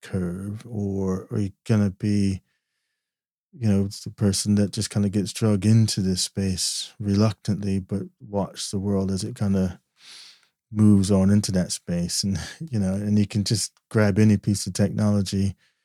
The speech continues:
um, that's come out, you know, take the iPhone, for instance, and how it was, you know, "Yeah, iPhone, no-, everybody, nobody's gonna wanna use it. Businesses won't wanna use it 'cause it doesn't have a keyboard," and all that kind of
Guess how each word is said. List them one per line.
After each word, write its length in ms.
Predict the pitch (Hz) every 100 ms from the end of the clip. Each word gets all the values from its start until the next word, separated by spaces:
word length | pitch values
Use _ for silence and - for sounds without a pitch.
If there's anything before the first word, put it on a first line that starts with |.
| - - - _ _ 98
um, 560 | 95 92 92 92 98 -
that's 240 | 107 -
come 260 | - 101 98
out, 300 | 92 92 - _ _ _ _ -
you 60 | 107
know, 180 | 87 90
take 220 | - 90
the 80 | -
iPhone, 520 | 92 107 101 98 90
for 140 | - 90
instance, 440 | 90 - 87 -
and 140 | 92 87
how 240 | 95 92
it 120 | 95
was, 320 | 107 92 90 - -
you 120 | 98
know, 200 | 87 85 90 139
"Yeah, 640 | 120 113 110 101 - 98 92
iPhone, 380 | - 92 92
no-, 340 | 98 101 104 -
everybody, 460 | 104 107 101 104
nobody's 440 | 107 113 120 113 104
gonna 200 | 113 107
wanna 200 | 104 101
use 320 | 98 107 98
it. 120 | 104
Businesses 540 | - 113 110 98 101 98
won't 180 | 104 101
wanna 180 | 98
use 220 | 98 98 98
it 80 |
'cause 140 | - 98
it 60 | 95
doesn't 140 | 98
have 140 | 98 95
a 60 |
keyboard," 480 | - 107 95 95 98
and 80 | 117
all 140 | 156 139
that 220 | 127 -
kind 360 | - 113 107
of 160 | 101 95